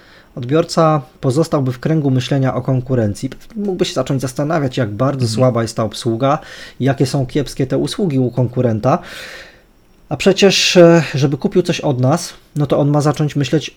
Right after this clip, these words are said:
Speaker 1: o nas, a nie o konkurencie. <laughs> Tu nie chodzi o to, że konkurent jest słaby, tylko chodzi o to, że my jesteśmy najlepszym wyborem, prawda? To tak powinno działać.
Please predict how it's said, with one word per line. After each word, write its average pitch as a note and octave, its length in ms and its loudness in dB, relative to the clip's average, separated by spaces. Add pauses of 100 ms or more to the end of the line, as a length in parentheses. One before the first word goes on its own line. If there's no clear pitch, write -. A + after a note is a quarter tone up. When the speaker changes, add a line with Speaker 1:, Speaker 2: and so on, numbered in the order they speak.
(120)
Speaker 1:
o A3 140 6
nas, C3 280 4
a D3 120 0
nie F#3+ 140 4
o C#3+ 60 2
konkurencie. A#2 840 0
<laughs> C3 140 -2
Tu D3 80 -2
nie D3 100 -2
chodzi D3+ 240 4
o C#3 60 -2
to, C3+ 120 -2
że B2 140 0
konkurent C3 480 0
jest B2 120 -4
słaby, B2 360 0
tylko C3+ 220 -6
chodzi C3+ 220 -2
o C3 60 -2
to, C#3+ 80 -2
że D3+ 120 2
my F3+ 120 4
jesteśmy C3+ 340 2
najlepszym A#2 360 0
wyborem, B2 460 2
prawda? B2 340 -10
To - 200 -16
tak C3 140 -6
powinno A#2+ 480 -4 (340)
działać. B2+ 560 2